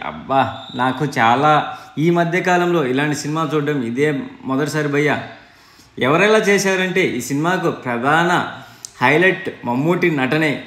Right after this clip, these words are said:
కొడుమన్ పాత్రలో ఆయన కనిపించిన తీరు వర్ణనాతీతం. ఆయన పలికించిన హావభావాలు, నటన అన్నీ ప్రేక్షకులు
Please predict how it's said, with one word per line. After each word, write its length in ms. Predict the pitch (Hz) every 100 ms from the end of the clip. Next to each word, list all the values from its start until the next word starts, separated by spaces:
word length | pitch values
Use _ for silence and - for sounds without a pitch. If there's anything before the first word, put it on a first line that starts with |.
| -
కొడుమన్ 420 | 127 139 180 202 196
పాత్రలో 520 | 190 175 180 175 - - -
ఆయన 240 | 139 156
కనిపించిన 580 | 156 151 165 185 170 175
తీరు 580 | - 139 151 185 175 - - - - - - - - -
వర్ణనాతీతం. 1040 | 113 123 139 170 190 196 185 190 190 165 - - - -
ఆయన 180 | 123 139
పలికించిన 640 | 135 131 139 170 165 170
హావభావాలు, 1080 | 160 117 131 151 175 170 170 165 165 165 151 -
నటన 460 | 131 127 135 156 170
అన్నీ 720 | 151 - 123 143 180 156 - - - - _ -
ప్రేక్షకులు 680 | 156 185 185 202 208 202